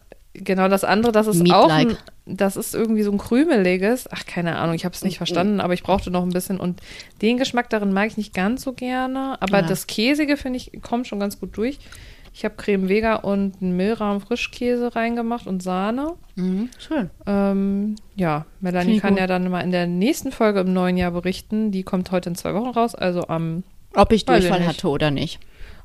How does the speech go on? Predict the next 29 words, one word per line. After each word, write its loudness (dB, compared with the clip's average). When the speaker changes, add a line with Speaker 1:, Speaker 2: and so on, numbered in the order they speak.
Speaker 1:
Ob 0
du -4
Durchfall 2
hattest, 2
Speaker 2:
Wie's -
Speaker 1:
wie 0
es -4
dir 4
Speaker 2:
lecker 6
Speaker 1:
ergangen 6
Speaker 2:
war. 2
Ja. 4
Speaker 1:
ist, -4
äh, -2
wie -6
du -2
den -2
geschmacklich, -4
die -10
geschmacklich -4
fandest 0
und -6
so -10
weiter. -4
Speaker 2:
In 8
zwei 8
Tagen 2
ist 0
Neujahr. 6